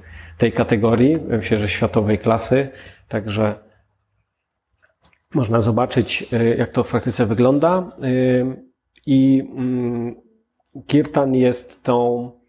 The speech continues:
jest tą jakby energią, kirtan daje tą energię jakby do praktyki, ponieważ jest, y, jest jakby tą najbardziej taką atrakcyjną, najbardziej fajną i przyciągającą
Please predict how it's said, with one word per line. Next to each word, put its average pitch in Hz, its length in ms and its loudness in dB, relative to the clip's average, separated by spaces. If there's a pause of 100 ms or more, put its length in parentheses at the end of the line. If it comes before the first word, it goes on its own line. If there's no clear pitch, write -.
(360)
jest 120 240 -6
tą 120 100 2
jakby 117 320 -4
energią, 127 520 2
kirtan 120 320 -2
daje 113 140 -2
tą 110 180 -8
energię 113 480 2
jakby 101 220 -2
do 104 100 0
praktyki, - 540 -4
ponieważ 107 340 0
jest, - 380 -2
y, 104 760 -2
jest 107 180 0
jakby 107 360 -2
tą 110 200 -2
najbardziej 110 640 0
taką - 400 -2
atrakcyjną, 110 580 0
najbardziej 107 720 0
fajną 113 480 -2
i 110 100 -4
przyciągającą 110 840 0